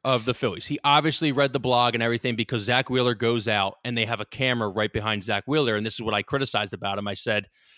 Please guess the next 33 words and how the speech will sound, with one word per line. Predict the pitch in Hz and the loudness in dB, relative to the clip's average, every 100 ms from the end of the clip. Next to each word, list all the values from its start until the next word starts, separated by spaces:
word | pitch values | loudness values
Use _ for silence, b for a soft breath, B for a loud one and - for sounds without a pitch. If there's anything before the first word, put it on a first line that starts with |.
| b | b
"Compare | 143 120 139 156 | -6 2 4 4
those | 165 156 - | 4 2 2
two | 147 | 0
S | 123 131 | 0 0
N | 131 | 0
Y | 117 117 | 2 2
clips," | - 110 | 0 -4
I'm | |
talking | 104 110 | -2 0
about | 104 - | 0 -2
Edwin | 104 110 | -2 -2
Diaz | 101 107 101 | 0 0 0
and | 98 | -2
Jacob | 101 92 | -4 -4
deGrom | 95 110 110 | -4 0 0
coming | - 101 101 | -2 -6 -4
out, | 101 - b b | -4 -6 b b
"to | - - | -10 -4
anything | 151 151 - 147 | -2 0 0 0
you've | 131 131 | 0 -2
seen | - 131 | 0 0
in | 120 | 0
the | |
last | 113 113 110 | 0 0 0
ten | - 113 | -2 0
years," | 107 104 - | 0 -4 0
basically | 120 - 107 | 0 0 -2
right | 104 107 | 0 0
there. | - 101 - B B | -2 -8 -10 B B
So | 135 | -2
he | 117 202 | 2 2
saw | - 170 147 | 2 4 4
this. | 127 131 120 - | 4 4 2 -2